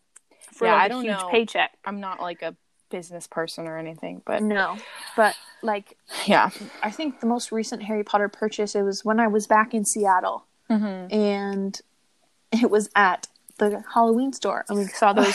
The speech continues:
Speaker 2: Spirit
Speaker 1: patches.
Speaker 2: Halloween. Oh, man,
Speaker 1: Spirit
Speaker 2: I
Speaker 1: Halloween.
Speaker 2: miss Halloween.
Speaker 1: That's another tangent, is our different reactions walking into the store,
Speaker 2: Uh,
Speaker 1: being
Speaker 2: walking into
Speaker 1: terrified,
Speaker 2: Spirit Halloween.
Speaker 1: and
Speaker 2: Ugh,
Speaker 1: you just, like,
Speaker 2: I'm
Speaker 1: in
Speaker 2: like,
Speaker 1: your element.
Speaker 2: "I'm home."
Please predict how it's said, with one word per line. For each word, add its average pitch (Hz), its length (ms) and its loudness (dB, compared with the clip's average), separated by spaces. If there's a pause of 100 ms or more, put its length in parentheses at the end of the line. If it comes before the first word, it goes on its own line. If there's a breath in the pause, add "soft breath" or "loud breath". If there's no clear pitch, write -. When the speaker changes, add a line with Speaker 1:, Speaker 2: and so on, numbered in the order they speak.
(120)
Speaker 2:
Spirit 277 380 6
Speaker 1:
patches. 254 120 0
Speaker 2:
Halloween. 254 680 0
Oh, 220 100 -4
man, 208 120 -10 (180)
Speaker 1:
Spirit 214 260 -4
Speaker 2:
I 202 80 -8
Speaker 1:
Halloween. 208 320 -2
Speaker 2:
miss - 40 -8
Halloween. 196 720 -6 (1700 soft breath)
Speaker 1:
That's 226 280 2
another 202 240 2
tangent, 185 520 -4
is 208 260 -2 (260)
our 214 160 6
different 202 360 -2
reactions 196 560 -4
walking 190 360 -2
into 190 140 -10
the 196 100 -12
store, 196 520 -4 (100)
Speaker 2:
Uh, - 120 -6
Speaker 1:
being 240 100 4
Speaker 2:
walking 247 360 6
into 240 240 4
Speaker 1:
terrified, 202 300 2
Speaker 2:
Spirit 240 280 4
Halloween. 269 640 0
Speaker 1:
and 214 140 0
Speaker 2:
Ugh, 262 140 0
Speaker 1:
you 202 220 -2
just, 202 220 -6
like, 202 200 0
Speaker 2:
I'm 233 180 -2
Speaker 1:
in 226 40 -4
Speaker 2:
like, 220 180 0
Speaker 1:
your 202 140 0
element. 190 520 -2
Speaker 2:
"I'm 226 200 -4
home." 208 500 -8